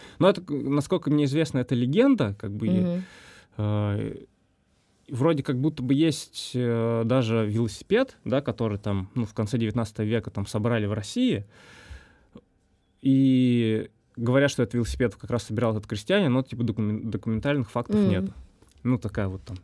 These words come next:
Speaker 1: типа, околоинтересная история какая-то.
Speaker 2: Как про левшу, только с велосипедом.
Speaker 1: Да, а уже велосипед,
Speaker 2: <clears throat>
Speaker 1: э, такого, как бы, формата, который мы привыкли видеть, да, он, э, его называют ещё там безопасный велосипед, он появился,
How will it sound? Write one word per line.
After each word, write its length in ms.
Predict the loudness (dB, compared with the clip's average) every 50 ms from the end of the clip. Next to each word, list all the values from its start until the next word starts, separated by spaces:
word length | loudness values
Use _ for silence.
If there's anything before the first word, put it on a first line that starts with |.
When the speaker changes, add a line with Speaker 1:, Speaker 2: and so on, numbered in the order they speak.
| _
Speaker 1:
типа, 380 | -12 -12 -10 -10 -10 -14 -14 -14 _ -20 -20 -20 _ _ _ -20 -20 -12 _
околоинтересная 800 | -6 -6 -4 -4 -4 -4 -4 -4 -4 -4 -4 -4 -4 -6 -6 -8
история 380 | -8 -8 -6 -4 -2 -2 -2 -4
какая-то. 360 | -6 -10 -12 -10 -4 -4 -4
Speaker 2:
Как 80 | -4 -2
про 140 | 0 0 0
левшу, 380 | 0 0 -2 -4 -4 -4 -4
только 520 | -2 -2 -4 -4 -4 -6 -6 -6 -4 -4 -6
с 120 | -6 -6 -6
велосипедом. 680 | -6 -6 -6 -8 -12 -10 -8 -6 -6 -6 -8 -8 -2 0
Speaker 1:
Да, 280 | 4 4 6 6 4 4
а 100 | 4 6
уже 500 | 6 6 6 4 4 6 6 6 6 6
велосипед, 720 | 4 4 2 2 0 -2 -6 0 2 4 6 6 4 4 2
Speaker 2:
<clears throat> 20 |
Speaker 1:
э, 760 | 2 4 6 8 8 8 8 8 6 4 4 4 2 2 0 0 -2 -6 -12 -20 _ _ -20 -12 -4 -2
такого, 560 | 0 0 4 4 4 6 6 6 6 4 4
как 160 | 0 -2 -4
бы, 60 | -4
формата, 460 | -2 0 0 2 2 4 2 2 0 -2
который 240 | -4 -2 0 2
мы 120 | 2 0 0
привыкли 400 | 0 0 0 0 0 0 -2 -2
видеть, 380 | 0 2 4 4 4 4 2
да, 260 | 2 0 2 2 2 0
он, 400 | 0 0 0 0 0 -2 -4 -6
э, 240 | -6 -6 -4 -2 -2 -2
его 160 | 0 0 0
называют 360 | 0 0 0 0 0 -2 -2
ещё 100 | -4 -6
там 120 | -4 -2 -2
безопасный 500 | -2 -2 -4 -4 -4 -4 -4 -4 -4 -4
велосипед, 420 | -4 -4 -4 -4 -4 -4 -4 -2 -2
он 140 | -2 -2
появился, 720 | 0 0 0 2 2 0 0 -2 -2 -2 -2 -2 -2 -2